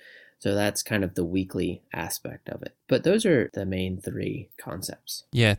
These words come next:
Speaker 2: thanks for that. Another concept that, um, is, um, becoming more popular these days, I think, is, um, modern or integrated periodization, essentially taking all these concepts and, uh, integrating all of them into one, uh,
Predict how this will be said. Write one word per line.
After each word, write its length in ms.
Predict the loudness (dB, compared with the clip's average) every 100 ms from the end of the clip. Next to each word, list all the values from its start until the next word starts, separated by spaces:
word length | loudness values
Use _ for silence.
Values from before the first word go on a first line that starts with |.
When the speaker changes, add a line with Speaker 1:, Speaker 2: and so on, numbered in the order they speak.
| 0
Speaker 2:
thanks 240 | 0 0 0
for 100 | 0
that. 200 | 0 2
Another 280 | 6 6 6
concept 540 | 4 4 6 6 4 6
that, 320 | 4 4 4
um, 400 | 4 4 2 2
is, 360 | 4 6 6 6
um, 380 | 6 4 2 0
becoming 340 | 0 4 4 6
more 160 | 6
popular 420 | 6 4 4 4 4
these 220 | 4 4
days, 220 | 4 4
I 80 | 0
think, 420 | 0 0 0 0
is, 340 | 2 4 6
um, 360 | 6 6 4 2
modern 540 | 4 6 8 8 6 6
or 340 | 8 6 4
integrated 640 | 2 4 4 6 4 0 -2
periodization, 920 | 2 4 4 4 4 4 0 -2 -2
essentially 520 | 2 4 4 4 0 4
taking 380 | 4 4 2 4
all 140 | 4
these 180 | 6 4
concepts 720 | 4 4 4 2 0 -2 -2
and, 300 | 0 0 0
uh, 200 | 0 -2 2
integrating 640 | 2 4 4 4 2 2 4
all 160 | 4
of 140 | 4 2
them 260 | 2 2
into 280 | 0 0 0
one, 460 | 4 4 4 2 0
uh, 220 | 0